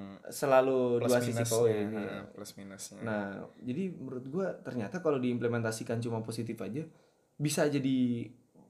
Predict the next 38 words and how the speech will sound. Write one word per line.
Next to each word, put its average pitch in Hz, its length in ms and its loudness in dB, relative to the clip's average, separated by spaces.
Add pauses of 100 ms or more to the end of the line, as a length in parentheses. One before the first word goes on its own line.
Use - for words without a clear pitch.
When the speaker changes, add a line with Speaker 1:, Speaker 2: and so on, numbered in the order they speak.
Speaker 1:
bagus 120 400 2
juga 165 260 4
kok 101 200 -2
gitu. 117 340 -2
Speaker 2:
Hmm, - 160 -6
hmm, - 80 -10
hmm, 104 160 -10
hmm, 104 220 -12
Speaker 1:
Gitu, 104 200 -4
Speaker 2:
hmm. - 140 2
Speaker 1:
gitu. - 260 -8
Speaker 2:
Ya 127 160 -8
cuma 165 260 -8
ya 127 260 -2
itu 131 180 -6
balik 160 280 0
lagi. 170 600 -8 (640)
Te-, 151 240 -2
dislike 143 420 4
itu 156 120 -2
nggak 156 220 4
bakal 113 480 4
ngasih 107 540 -8 (640)
apapun 117 580 -2 (260)
efek-efek 139 640 2
yang 139 160 2
berarti 135 460 6
ke 127 260 4
si 123 120 -8
content 127 300 2
creator. 127 400 0
Maksud 110 360 -8
gua 156 160 -2
kalau 120 180 0
lu 113 100 -2
nggak 110 140 -2
suka 107 220 -4
videonya, 117 500 -8